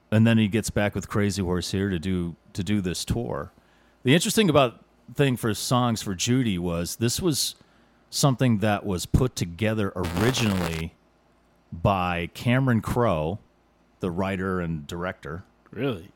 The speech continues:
Speaker 1: Yeah, he was on, this is when Cameron Crowe was, like, music journalist for Rolling Stone, and he was, I don't know how old he was at this point, maybe, like,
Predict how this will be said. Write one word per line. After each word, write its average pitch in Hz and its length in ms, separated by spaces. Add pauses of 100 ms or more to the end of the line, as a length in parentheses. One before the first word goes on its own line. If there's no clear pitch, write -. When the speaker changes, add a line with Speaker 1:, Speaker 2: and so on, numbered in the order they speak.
(140)
Speaker 1:
Yeah, 113 360
he 120 100
was 123 260
on, 113 420
this 131 180
is 156 100
when 156 140
Cameron 123 300
Crowe 117 240
was, 95 180
like, 87 180
music 95 360
journalist 98 520
for 87 100
Rolling 92 340
Stone, 90 400
and 82 120
he 90 80
was, 85 200
I - 80
don't 90 100
know 73 60
how 85 220
old 78 220
he 78 40
was 73 240
at 73 100
this 82 160
point, 76 300
maybe, 82 200
like, 76 200